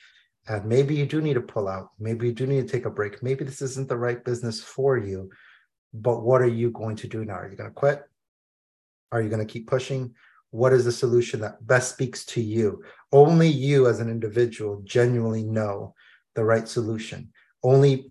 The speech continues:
myself or Mark or the viewer right now genuinely knows, if they look in the mirror, deep down in their heart, they know what the problem is.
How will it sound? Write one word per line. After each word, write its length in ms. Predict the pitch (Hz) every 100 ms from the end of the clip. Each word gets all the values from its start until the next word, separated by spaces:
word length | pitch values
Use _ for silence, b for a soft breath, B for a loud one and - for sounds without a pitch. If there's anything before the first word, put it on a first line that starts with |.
| -
myself 760 | 120 110 - 170 135 117 - _ _
or 300 | - 110 104
Mark 540 | 113 123 131 117 - -
or 300 | 123 113 107
the 300 | 107 104 98 101
viewer 400 | 117 147 123 107
right 240 | 104 104
now 280 | 110 104 101
genuinely 560 | - 123 139 143 139 135
knows, 440 | 123 120 107 101
if 100 | 107
they 80 | 110
look 260 | 110 127 139
in 100 | 127
the 100 | 120
mirror, 440 | 120 104 95 95 B B B -
deep 280 | 107 175 170
down 240 | 160 147
in 80 | 131
their 140 | 123 117
heart, 320 | 123 107 - _ _
they 420 | 107 98 101 135 151
know 460 | 147 107 104 - _ _ _
what 320 | 113 107 123 -
the 60 |
problem 440 | 113 120 110 107 98
is. 340 | 87 -